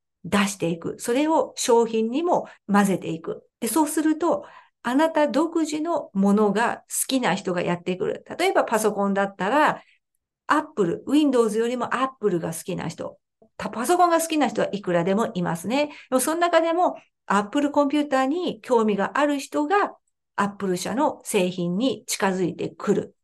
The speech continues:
これが集客なんですね。あなたにとって大切なことは、まずは市場価値があるのかどうかを見極める。そして、あなたの商品欲しいと思うターゲット層を見極める。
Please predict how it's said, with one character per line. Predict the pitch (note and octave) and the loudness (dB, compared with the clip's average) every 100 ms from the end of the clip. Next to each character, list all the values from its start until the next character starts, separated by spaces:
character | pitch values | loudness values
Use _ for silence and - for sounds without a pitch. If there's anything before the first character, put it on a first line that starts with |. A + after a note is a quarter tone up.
| _ | _
こ | - - | -10 -4
れ | G3 G3 | -2 0
が | A3 - | -2 -4
集 | - G#3 | -2 -2
客 | - - - | -2 -6 -6
な | D#3+ | -6
ん | |
で | F3 | -8
す | F#3 | -6
ね。 | A3 - - - - - | -6 -6 -12 -20 -20 -4
あ | B3 | 2
な | D4+ F4 | 2 4
た | D4 | 2
に | B3+ | 2
と | B3+ | 0
っ | B3+ | 0
て | G#3 | -2
大 | G#3 G#3+ | -2 -4
切 | G#3+ G#3+ | -4 -6
な | A3 A3+ | -6 -4
こ | A3+ | -2
と | F3+ E3 | -2 0
は、 | G3+ F3+ - _ - | 2 0 -4 _ -2
ま | E4 | 0
ず | D#4+ | 2
は | C4+ C#4+ E4 - _ _ | 2 2 0 -4 _ _
市 | - A3 | -4 -2
場 | F#3+ F3+ | 0 -2
価 | F#3 A#3+ | -4 -6
値 | G#3 | -2
が | G#3+ | 2
あ | |
る | B3+ | 0
の | A3+ | 0
か | G#3 | -2
ど | G#3+ D4+ | 0 0
う | C#4+ | 2
か | C4+ | 2
を | D#4+ C#4 | 2 2
見 | G3+ G3 | 0 -2
極 | F#3 F#3 F3+ | -4 -4 -2
め | F#3+ | -2
る。 | G3+ - | -2 -2
そ | - D#4 | -4 -4
し | - | -2
て、 | - F4+ - - _ _ | 0 2 0 -6 _ _
あ | F3+ G3+ | -2 0
な | A3+ | 0
た | A#3 G#3 | 0 -2
の | A3+ C#4+ F#3+ - _ _ - | 0 0 -2 -10 _ _ -6
商 | - A#3 | 2 2
品 | G#3+ G3 | 2 -2
欲 | F#3 G3 | 0 0
し | - | 2
い | G4 - | 2 4
と | G3+ | 0
思 | - G3 G#3+ | 2 0 0
う | F#3 | -2
タ | - | 0
ー | A3+ | 0
ゲ | G#3+ | 0
ッ | A3 | 0
ト | A3 | -2
層 | G#3+ G3 F#3+ | -2 -2 -2
を | F#3+ C#4 A3+ - - _ _ _ - | 0 2 2 2 -12 _ _ _ 0
見 | G3+ | 2
極 | G3+ F#3 F3 | 2 0 2
め | E3+ | 0
る。 | - | -2